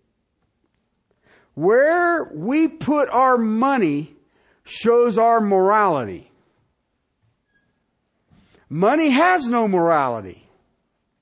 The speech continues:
But money does measure our morality. Money does show our priorities. What is important to us?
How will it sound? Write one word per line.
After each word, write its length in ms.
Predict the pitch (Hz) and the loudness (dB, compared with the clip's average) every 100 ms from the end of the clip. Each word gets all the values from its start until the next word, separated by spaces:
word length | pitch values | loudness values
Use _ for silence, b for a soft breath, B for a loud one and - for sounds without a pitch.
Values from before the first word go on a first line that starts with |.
| _ _ _ _ _ _ _ _ _ b b b | _ _ _ _ _ _ _ _ _ b b b
But 180 | 131 - | -4 -4
money 360 | 165 208 226 220 | 0 -2 0 -4
does 880 | 139 196 240 247 190 170 147 - - _ _ _ _ | -4 0 2 2 2 0 -6 -16 -20 _ _ _ _
measure 800 | - 156 196 233 208 123 127 101 - _ _ _ _ | -12 -4 -2 0 -2 -6 -12 -12 -18 _ _ _ _
our 160 | 127 135 | -6 -4
morality. 600 | 120 113 113 104 92 95 b b b | -6 -6 -8 -8 -12 -18 b b b
Money 460 | 151 226 254 247 | -2 -2 0 -4
does 720 | 165 135 208 240 220 185 147 - _ _ _ _ _ | -6 -4 0 2 2 -2 -6 -18 _ _ _ _ _
show 840 | 160 - 226 233 202 156 117 117 - _ _ _ _ _ _ _ _ _ _ _ _ _ - | -18 -6 -2 0 0 -2 -4 -8 -20 _ _ _ _ _ _ _ _ _ _ _ _ _ -10
our 140 | 175 | -10
priorities. 800 | 175 180 175 175 131 87 - - - | -8 -6 -6 -6 -8 -12 -20 -20 -8
What 180 | 156 196 | -4 -2
is 140 | 185 | -4
important 440 | 190 160 156 107 110 | -6 -8 -10 -10 -14
to 160 | 113 | -16
us? 280 | 104 113 _ | -18 -20 _